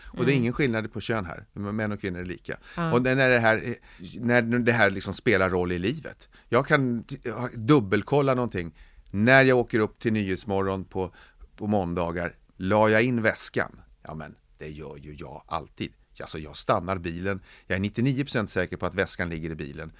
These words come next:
Speaker 1: Jag öppnar och den ligger alltid där. Och sen tänker jag inte mer på det. Men jag gör det.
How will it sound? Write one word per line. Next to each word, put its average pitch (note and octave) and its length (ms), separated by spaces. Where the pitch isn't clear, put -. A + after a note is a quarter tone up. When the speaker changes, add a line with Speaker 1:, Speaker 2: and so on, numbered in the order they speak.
Speaker 1:
Jag G2 120
öppnar A2 400
och - 80
den E2+ 140
ligger E2 300
alltid D2 220
där. B1 200
Och F#3 120
sen B2+ 200
tänker F#2 260
jag D#2 40
inte - 100
mer C2+ 80
på - 120
det. - 60
Men C#3 220
jag A#2 160
gör F2+ 200
det. - 100